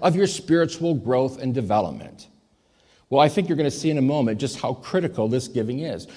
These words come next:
Do you know that at Christmas time, we, uh, from November to December, we were able to give as a church collectively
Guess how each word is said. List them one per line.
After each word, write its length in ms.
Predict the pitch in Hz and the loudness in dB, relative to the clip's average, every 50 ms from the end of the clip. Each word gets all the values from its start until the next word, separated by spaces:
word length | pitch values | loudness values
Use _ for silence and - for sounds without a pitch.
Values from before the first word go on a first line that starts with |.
| - - _ - | -20 -20 _ -4
Do 100 | 110 139 | 0 2
you 80 | 175 | 2
know 160 | 208 220 208 165 | 4 4 2 2
that 140 | 165 156 | 2 2
at 200 | 147 139 147 147 | 2 2 -2 -4
Christmas 400 | - - 160 156 - - 165 156 | -6 -4 -4 -4 -4 -6 -8 -8
time, 420 | 160 - - 160 170 196 226 214 - - - - - _ - _ _ _ _ _ _ _ _ _ - _ - - - - - - | -8 -8 -8 -8 -6 -6 -6 -8 -8 -16 -20 -20 -20 _ -20 _ _ _ _ _ _ _ _ _ -20 _ -20 -20 -20 -18 -8 -2
we, 380 | 135 139 151 147 147 147 - - | 2 4 4 4 4 2 2 2
uh, 320 | 127 123 120 117 117 113 113 - - - - - 139 123 - - | 2 2 4 4 2 0 -4 -12 -18 -18 -12 -10 -10 -10 -10 -8
from 180 | - 151 135 127 | -2 0 2 2
November 400 | 131 131 120 143 147 151 156 160 | 2 2 2 2 2 2 0 0
to 140 | 151 - 156 | 0 0 0
December, 600 | 123 135 131 139 - 131 127 143 - 180 220 226 - - - - - - - - - | 0 0 -2 -2 -4 -4 -4 -2 -4 -4 -4 -6 -8 -12 -20 -20 -20 -20 -20 -12 -4
we 640 | 120 120 147 156 156 156 156 151 147 147 151 - - | 2 6 6 8 8 8 6 4 2 0 -6 -8 -4
were 200 | - 127 135 131 | -2 2 2 4
able 240 | 139 143 139 139 131 | 4 4 4 4 2
to 500 | 135 - 135 120 120 120 117 120 117 - - - - - - - _ _ _ _ _ _ _ _ - 139 104 | 2 0 0 2 2 2 0 -2 -6 -10 -16 -20 -20 -20 -20 -20 _ _ _ _ _ _ _ _ -2 -2 0
give 240 | 92 139 160 143 123 | 2 4 4 4 2
as 140 | 104 - | 2 0
a 40 | 113 | -2
church 520 | - - - - 135 101 76 101 - - - | -4 -6 -6 -4 -4 -4 -4 -6 -10 -12 -6
collectively 720 | - 147 135 131 135 - 127 92 92 98 92 95 101 95 | -2 -2 -2 -2 -2 -6 -8 -6 -4 -6 -6 -6 -8 -10